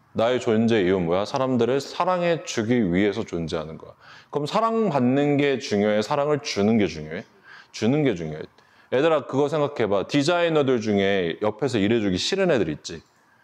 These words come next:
그 애들 옆에서 왜 일해주기 싫은 줄 알아?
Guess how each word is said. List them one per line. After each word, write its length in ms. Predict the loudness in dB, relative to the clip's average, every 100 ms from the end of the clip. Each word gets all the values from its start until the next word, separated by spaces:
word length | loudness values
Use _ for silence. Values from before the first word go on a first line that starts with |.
| -20 -4
그 100 | 0
애들 340 | 2 2 4
옆에서 300 | 2 0 0
왜 220 | 4 4
일해주기 400 | 4 2 2 0
싫은 300 | 0 0 0
줄 100 | 0
알아? 280 | -2 -4 -8